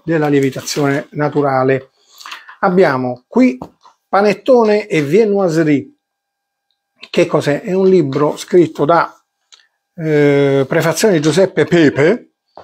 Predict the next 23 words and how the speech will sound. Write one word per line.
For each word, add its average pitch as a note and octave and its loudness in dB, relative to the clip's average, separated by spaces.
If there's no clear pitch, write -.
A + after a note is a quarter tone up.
Il D3+ -4
libro D#3 -2
è, D3 2
eh, C#3+ 0
raccolto D3+ 0
da D3+ -2
Thomas, E3 -2
eh, C3+ 0
Chamberlain. C3 0
Boh, D3+ -4
vabbè, C3 -8
non F3 -2
è - 2
interessante. C#3+ -4
Quello G3+ 2
che E3+ -2
è F3 0
interessante E3 -4
è - 2
il - -4
contenuto. D3+ -4
Eh, F#3 -8
ha E3 0